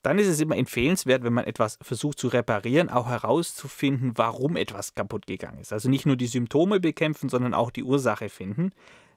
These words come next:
Denn sonst weiß man ja nicht, ob man es längerfristig repariert hat, ob irgendwo ein anderes Problem herrscht, das man noch nicht gefunden hat. Ja? Deswegen ist es sehr sinnvoll herauszufinden, was denn wirklich die Ursache war. Bei vielen Sachen ist es vielleicht sehr offensichtlich, dann braucht man da nicht weiter suchen, aber hier ist es auf jeden Fall sinnvoll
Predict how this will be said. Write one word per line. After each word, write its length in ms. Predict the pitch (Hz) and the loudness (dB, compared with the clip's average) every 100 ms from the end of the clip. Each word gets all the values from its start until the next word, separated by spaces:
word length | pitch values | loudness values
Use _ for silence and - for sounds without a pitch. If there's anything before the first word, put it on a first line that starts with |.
| _ - | _ 0
Denn 120 | 139 | 2
sonst 480 | 135 139 151 - - - | 4 2 0 -8 -14 -2
weiß 320 | 117 135 - | 0 0 2
man 100 | 131 | 2
ja 80 | 135 | 2
nicht, 220 | 139 - | 0 -2
ob 100 | - | -2
man 120 | 107 | -2
es 120 | - | -2
längerfristig 580 | 110 147 147 143 - 123 | -2 0 0 -2 -4 -2
repariert 460 | 120 123 113 127 120 | 0 0 0 0 -2
hat, 100 | 92 | -4
ob 160 | 85 | -6
irgendwo 320 | 120 - 120 | -6 -4 -2
ein 140 | 104 104 | -2 -2
anderes 240 | 143 160 | -2 -2
Problem 380 | - 131 123 123 | -4 -2 0 0
herrscht, 260 | 117 107 120 | -2 -4 -6
das 100 | - | -4
man 120 | 107 | -4
noch 80 | 110 | -4
nicht 180 | 117 | -6
gefunden 460 | - - 143 143 117 | -8 -2 0 0 -6
hat. 200 | 104 - | -10 -14
Ja? 200 | - 147 - _ _ _ | -10 -10 -10 _ _ _
Deswegen 240 | 127 139 135 | -2 2 4
ist 60 | |
es 120 | 123 | 4
sehr 140 | 123 113 | 4 2
sinnvoll 320 | 139 147 123 | 2 2 2
herauszufinden, 580 | 110 120 - 117 110 107 | 2 0 0 -4 -2 -2
was 200 | 110 - | -2 -4
denn 120 | 110 | -4
wirklich 220 | 104 120 | -4 -6
die 80 | - | -8
Ursache 420 | 95 104 - - | -8 -8 -12 -14
war. 220 | - - _ _ _ _ _ _ _ _ _ | -16 -18 _ _ _ _ _ _ _ _ _
Bei 80 | 127 | -2
vielen 260 | - 214 185 | 2 4 4
Sachen 240 | 147 143 | 2 0
ist 60 | 135 | -2
es 140 | 123 | 0
vielleicht 280 | 120 110 - | 0 -2 0
sehr 120 | - | -2
offensichtlich, 640 | 110 113 127 165 151 143 - | 0 0 0 0 0 -2 -2
dann 200 | 107 107 | -4 -4
braucht 260 | 110 - | -6 -4
man 120 | 113 | -2
da 80 | 123 | -2
nicht 180 | 107 - | -4 -2
weiter 260 | 104 104 110 | -4 -2 -2
suchen, 320 | 131 127 135 - - - - | -2 0 0 -4 -18 -10 -4
aber 180 | 117 | -2
hier 180 | 113 127 | 0 0
ist 60 | 113 | 0
es 80 | 107 | -2
auf 120 | 104 | -2
jeden 140 | 117 | -2
Fall 160 | 107 101 | -2 -2
sinnvoll 480 | 117 120 117 107 | -2 -2 0 0